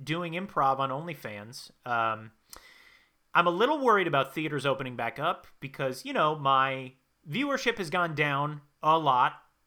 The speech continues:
uh, lately 'cause people wanna get out there and watch real improv and not me on Zoom doing short-form improv shows, even though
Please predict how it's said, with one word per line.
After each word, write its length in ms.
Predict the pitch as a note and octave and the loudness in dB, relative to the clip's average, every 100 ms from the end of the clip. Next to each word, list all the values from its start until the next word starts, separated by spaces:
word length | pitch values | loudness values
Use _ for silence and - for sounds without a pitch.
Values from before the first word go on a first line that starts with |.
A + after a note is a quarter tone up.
| _ | _
uh, 240 | C#3 C3+ C3 | 2 2 2
lately 340 | C#3+ E3 E3+ E3+ | -2 -4 -8 -6
'cause 180 | C#3 | -8
people 240 | - E3+ D#3 | -8 -8 -4
wanna 180 | D3 C3+ | -4 -2
get 160 | C3+ | 0
out 200 | C3 B2+ | 0 -2
there 160 | A#2+ A2+ | -6 -10
and 120 | A2+ - _ _ _ _ _ _ | -12 -20 _ _ _ _ _ _
watch 240 | D#3 E3+ | 2 2
real 220 | G#3+ D4+ G#3 | 0 0 2
improv 680 | C#3+ C#3+ C3+ C3 C3 C#3 - | 0 4 6 6 4 -4 -12
and 460 | C3 C#3 C3+ C3 - C#3+ | -6 -4 -4 -8 -12 -4
not 380 | C#3+ C#3+ D3 | 2 2 2
me 280 | C#3+ C#3+ C#3+ | -4 -4 -2
on 200 | C3 B2+ | -2 -4
Zoom 360 | A2+ C3+ C#3 C3 | -6 -6 -6 -6
doing 240 | B2 A#2 | -8 -10
short-form 420 | A#2 B2+ A2 B2 | -8 -8 -8 -10
improv 320 | A#2 A#2+ A#2 G2+ | -10 -6 -6 -6
shows, 360 | A#2 G#2+ G#2+ | -8 -8 -8
even 220 | - F3 | -6 0
though 320 | E3+ D#3 C#3+ | 4 4 4